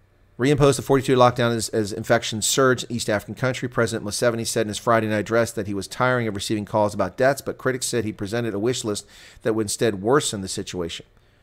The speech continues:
Earlier Friday, the health ministry shared the latest numbers, indicating fifteen hundred sixty-four new cases in the previous twenty-four hours, including forty-two deaths, bringing a total to five hundred eighty-four deaths.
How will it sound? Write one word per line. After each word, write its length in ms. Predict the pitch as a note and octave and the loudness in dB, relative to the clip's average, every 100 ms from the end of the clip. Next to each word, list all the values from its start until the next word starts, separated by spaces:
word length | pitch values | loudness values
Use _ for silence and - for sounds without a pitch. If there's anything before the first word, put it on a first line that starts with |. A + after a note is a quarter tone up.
| _ _ _ _ | _ _ _ _
Earlier 300 | G2 A#2 A#2 | 0 2 2
Friday, 300 | A2+ A#2+ A#2+ | 4 4 4
the 40 | A2 | 2
health 200 | A2+ A#2 | 2 0
ministry 240 | A2+ A2 | -6 -6
shared 260 | - A2+ G#2+ | -2 -2 0
the 60 | |
latest 280 | G#2+ A2 G#2+ | 0 0 -2
numbers, 440 | A2 A2+ B2 A#2+ - _ - | -4 -2 -4 -6 -10 _ -8
indicating 420 | A2+ A2+ A#2 G#2+ | -6 -2 -2 -2
fifteen 400 | - C3 - A#2+ | -4 -4 -4 -2
hundred 300 | A#2 A#2 - - | -2 -4 -8 -12
sixty-four 440 | - - - A2 | -12 -10 -6 -4
new 140 | A#2 | -2
cases 500 | D3 A2 F#2+ - - - - | -2 -4 -6 -8 -12 -16 -12
in 60 | |
the 60 | G2+ | -10
previous 220 | G2+ F#2 | -8 -8
twenty-four 280 | - F2+ F#2 | -8 -6 -6
hours, 220 | D2+ D#2 | -6 -8
including 340 | - - G2+ | -14 -10 -8
forty-two 380 | F2+ G#2+ F#2+ - | -8 -8 -8 -6
deaths, 360 | G#2+ G#2 D#2 - _ _ - - - | -2 -2 -4 -16 _ _ -20 -20 -2
bringing 200 | C#3 C3+ | 0 0
a 40 | |
total 340 | B2+ F3+ F3 B2 | 2 4 4 0
to 140 | - | -4
five 320 | - B2 B2 | -2 2 2
hundred 240 | B2 A#2+ A#2 | 0 -4 -4
eighty-four 460 | G#2 G#2+ G2+ - F#2 | -8 -8 -8 -8 -8
deaths. 460 | F#2 E2+ - - | -4 -6 -8 -18